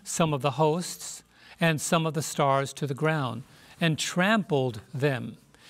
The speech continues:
He even exalted himself as high as the prince of the hosts.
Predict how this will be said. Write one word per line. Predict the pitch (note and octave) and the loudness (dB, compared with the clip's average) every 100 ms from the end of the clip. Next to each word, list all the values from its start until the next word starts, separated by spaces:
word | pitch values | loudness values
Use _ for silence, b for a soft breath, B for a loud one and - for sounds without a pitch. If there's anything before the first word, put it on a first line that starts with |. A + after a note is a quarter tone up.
| B | B
He | - G3+ G#3+ | 0 2 4
even | A3+ F#3+ | 4 2
exalted | C#3 A#2 D3+ E3+ - D#3+ | 0 0 2 2 2 -2
himself | D#3 - D3 - | -2 0 0 0
as | C3+ | -2
high | D3 C#3+ | 0 2
as | D3 | 0
the | B2 | -4
prince | - E3 D3 - | -4 -2 -2 -4
of | - D#3 C#3+ B2+ B B | 0 2 0 -2 B B
the | D3+ D3 | -4 0
hosts. | F3 C#3+ A#2 - - | 2 0 -4 -12 -14